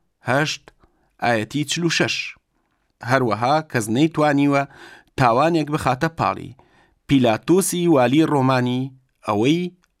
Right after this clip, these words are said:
ئیسای دایە دەستی جوولەکان تا لە خاچی بدەن، دەربارەی ئەو وتوێتی: «من هیچ خراپەیەکی تیا نادۆزمەوە.»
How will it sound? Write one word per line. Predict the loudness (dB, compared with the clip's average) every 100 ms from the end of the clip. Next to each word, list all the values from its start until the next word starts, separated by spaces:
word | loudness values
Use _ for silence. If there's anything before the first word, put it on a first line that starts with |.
| -4
ئیسای | -2 0 0 0 -2
دایە | -2 -2 -2
دەستی | -4 -6 -4 -6
جوولەکان | -4 -2 -2 -2 -2 0 -2 -4 -14 -20 _
تا | -2 0
لە | 0 -2
خاچی | -2 -2 -4 -6
بدەن، | -4 0 0 -2 -8 -20 -20 -10
دەربارەی | -2 -2 -2 -4 -4 -6 -8 -8
ئەو | -6 -6 -8 -14
وتوێتی: | -12 -2 -4 -4 -16 -18 _ _ _ _ _
«من | -6 -4 -2
هیچ | 0 0 -2
خراپەیەکی | -2 0 0 0 -2 -2 -2 -4 -4 -4
تیا | -4 -2
نادۆزمەوە.» | -2 -4 -4 -8 -8 -8 -10